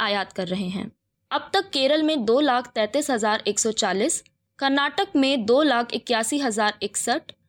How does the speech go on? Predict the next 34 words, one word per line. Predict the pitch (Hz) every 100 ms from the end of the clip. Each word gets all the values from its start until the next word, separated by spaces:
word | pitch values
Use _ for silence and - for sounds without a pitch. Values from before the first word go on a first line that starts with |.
| _
उत्तर | 294 294 392
प्रदेश | 403 330 269 285 -
में | 294 294 -
तीन | 277 330
लाख | 254 220 233 - -
चार | 269 294
हजार | 311 233 226 220
एक | 220 220
सौ | 254
निन्यानवे, | 233 196 190 196 233 359 _ _ _ _ -
तमिलनाडु | 285 381 339 285 302
में | 294 294
एक | - 247 294
लाख | 269 247 254
सात | - 220 247
हजार | 269 226 226 -
एक | 220 220
सौ | - 220 233 -
पैंतालीस | 220 214 196 208 359 - _ _ -
और | 202
दिल्ली | 202 269 311 381
में | 277 277
बानवे | 202 220 233 294 359
हजार | 294 220 208 202
तीन | - - 285 320
सौ | 254
अट्ठावन | 214 247 - - 247 277
सक्रिय | 311 247 233 226
कोरोना | 226 208 220 277
पॉजिटिव | 285 214 208 226 214
मामले | 190 196 277
सामने | 165 196 202
आए | 185 185
हैं। | 208 -